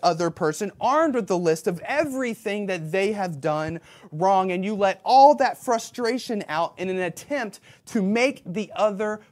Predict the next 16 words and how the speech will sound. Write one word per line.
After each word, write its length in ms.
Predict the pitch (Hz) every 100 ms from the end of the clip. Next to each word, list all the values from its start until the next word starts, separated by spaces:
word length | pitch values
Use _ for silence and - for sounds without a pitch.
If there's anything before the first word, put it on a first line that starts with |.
| -
person 600 | - 185 185 214 202 196 - _
feel 480 | - - 285 277
bad, 380 | 220 180 139 123
because 280 | 214 240 175
that's 360 | 240 277 285 254
your 100 | 233
true 320 | - 254 240
desire, 640 | 196 214 170 214 220 196 139
to 160 | -
punish, 680 | - - 226 240 180 - - _ _ _ _ _ _ _ _ _
to 80 | -
make 220 | 202 233
them 160 | 233 240
feel 500 | - - 226 240 233
guilty, 760 | 143 214 220 - 233 190 113 107 -
bad. 640 | 214 233 226 147 101 -